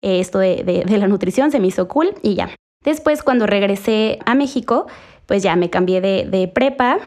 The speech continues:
y en el, no me acuerdo si fue el segundo año o el tercer año, fuimos a una feria vocacional y, y nos llevaron a conocer, eh, una universidad en específico y nos dijeron que anotáramos como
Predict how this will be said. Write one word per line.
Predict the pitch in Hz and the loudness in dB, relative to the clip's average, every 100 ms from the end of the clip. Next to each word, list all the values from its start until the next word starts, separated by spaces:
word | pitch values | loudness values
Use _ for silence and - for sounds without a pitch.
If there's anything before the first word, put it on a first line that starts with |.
| _ _ _ - | _ _ _ -4
y | 220 208 202 196 196 196 | 0 2 2 2 0 0
en | 240 226 | 2 2
el, | 226 - | 0 0
no | 233 | 0
me | 302 | 2
acuerdo | 302 269 | 2 0
si | 285 214 | 0 -2
fue | 208 220 - | -2 -2 0
el | 226 233 | 0 -2
segundo | - - 190 202 214 220 | -4 -4 0 2 2 2
año | 214 208 202 220 - | 2 2 2 0 -2
o | 196 | 0
el | 190 185 | 0 0
tercer | 180 190 190 | -2 -2 0
año, | 196 240 - _ | 0 -2 -6 _
fuimos | 247 247 247 254 - | 2 2 2 0 0
a | 220 | 0
una | 220 220 | 2 0
feria | 220 226 208 208 208 | 0 0 2 2 2
vocacional | 202 202 214 214 214 196 196 - - | 0 0 0 2 2 2 0 -2 -2
y, | 214 208 196 196 - | 0 2 2 0 2
y | |
nos | 214 208 | 2 2
llevaron | 202 202 269 | 2 2 2
a | 247 | 2
conocer, | 190 185 180 202 202 208 220 _ _ _ - | 0 0 0 0 0 0 -4 _ _ _ -8
eh, | - 208 - - - - | -2 -2 -2 -6 -10 -2
una | 220 233 | 2 4
universidad | 233 185 190 190 | 2 2 2 2
en | 214 | 2
específico | 214 180 233 220 247 254 - | 0 -4 -2 -2 0 0 2
y | 254 | 2
nos | 277 226 | 2 2
dijeron | 214 220 220 240 | 0 0 2 0
que | 254 - 233 - - | -2 -2 0 0 0
anotáramos | 208 190 202 202 220 208 | 0 2 2 2 2 0
como | - 190 180 180 | 0 2 2 0